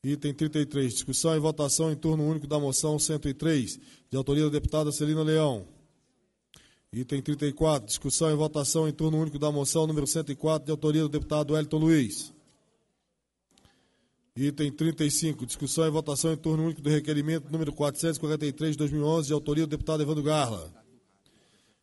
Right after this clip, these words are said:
Item trinta e seis. Discussão e votação em turno único do requerimento número quatrocentos e quarenta e quatro, de dois mil e onze, de autoria da deputada Regiane Pitanga. Item trinta e sete.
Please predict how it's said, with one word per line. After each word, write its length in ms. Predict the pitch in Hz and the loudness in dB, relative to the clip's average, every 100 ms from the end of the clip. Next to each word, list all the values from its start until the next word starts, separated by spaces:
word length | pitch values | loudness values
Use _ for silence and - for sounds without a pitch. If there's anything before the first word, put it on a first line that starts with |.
| _ - | _ -6
Item 400 | 120 135 143 139 | -2 0 0 -2
trinta 320 | - 165 165 | 0 0 2
e 60 | 151 | 2
seis. 340 | 156 147 120 | 2 2 2
Discussão 480 | - - 139 170 170 | -2 -2 0 2 2
e 40 | |
votação 480 | 160 156 151 - 165 | 2 0 0 2 0
em 40 | |
turno 240 | 160 165 156 | 2 2 2
único 200 | 160 147 | 0 0
do 80 | 147 | 2
requerimento 520 | 147 151 147 165 143 | 2 2 0 -2 -2
número 160 | 156 | -4
quatrocentos 440 | 143 147 143 165 151 | 0 -2 0 -4 -2
e 40 | |
quarenta 280 | 160 156 143 | -2 -2 -4
e 20 | |
quatro, 280 | 127 156 160 | -2 -2 -2
de 60 | 135 | -2
dois 140 | 143 | -2
mil 120 | 151 | 2
e 20 | |
onze, 360 | 151 165 143 151 - - - _ - | 4 4 2 -6 -12 -20 -20 _ -2
de 60 | |
autoria 300 | 135 143 160 | 0 4 4
da 40 | 165 | 4
deputada 400 | 160 - 165 160 | 4 2 2 4
Regiane 320 | 151 160 160 | 4 2 4
Pitanga. 680 | 156 151 175 151 104 85 - - _ _ _ _ _ _ _ _ _ _ _ _ _ _ _ _ - | 2 6 4 4 -2 -12 -18 -20 _ _ _ _ _ _ _ _ _ _ _ _ _ _ _ _ -8
Item 320 | 117 135 139 | -8 -4 -4
trinta 300 | 139 156 151 | 0 0 0
e 80 | 139 | 0
sete. 580 | - 160 135 - - | 2 2 2 -4 -12